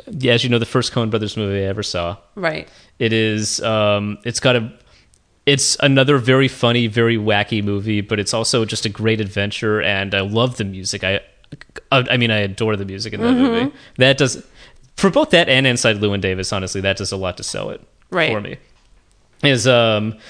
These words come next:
Speaker 1: as somebody who's just really into, like, different eras of pop music in general, to see either the music of, like, the thirties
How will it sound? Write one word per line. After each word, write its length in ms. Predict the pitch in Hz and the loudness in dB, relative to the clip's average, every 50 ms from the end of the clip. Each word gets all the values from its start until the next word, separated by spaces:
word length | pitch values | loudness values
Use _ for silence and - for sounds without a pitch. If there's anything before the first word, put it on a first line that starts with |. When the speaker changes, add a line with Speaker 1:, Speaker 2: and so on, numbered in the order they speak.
| - - - | -8 -2 0
Speaker 1:
as 120 | 139 135 | 2 2
somebody 240 | - 180 175 170 165 | 4 4 4 4 4
who's 160 | 151 147 135 | 2 2 2
just 160 | - 135 - | 0 -2 0
really 240 | - 117 120 123 123 | 2 2 4 4 4
into, 180 | 123 120 - 123 | 4 2 2 2
like, 480 | 110 107 104 101 101 101 - - - | 4 4 4 4 2 0 -2 -6 -6
different 300 | - 123 113 - 110 - | -4 -4 -2 -2 -2 -2
eras 360 | - 107 110 110 104 101 98 - | 0 0 2 2 2 0 0 -2
of 120 | 101 - | -4 -4
pop 200 | - - 101 - - | -2 -2 -2 -2 -2
music 240 | 104 104 101 107 | -6 -6 -6 -6
in 100 | 95 95 | -6 -6
general, 420 | 92 - 98 95 95 92 92 90 92 | -4 -2 -2 -2 -2 -2 -4 -6 -6
to 60 | - | -6
see 200 | - - - 110 104 | -4 -4 -2 -2 0
either 280 | 107 110 107 101 104 104 | 0 2 2 2 0 0
the 80 | 98 | 0
music 320 | 101 101 104 110 107 - 104 | 0 0 0 -2 -2 -2 -4
of, 140 | 107 95 - | -4 -4 -4
like, 120 | 101 95 | -6 -6
the 80 | - 98 | -6 -6
thirties 640 | - - 117 120 117 123 120 120 120 117 - - | -4 -2 -2 0 0 0 0 0 -2 -2 -4 -6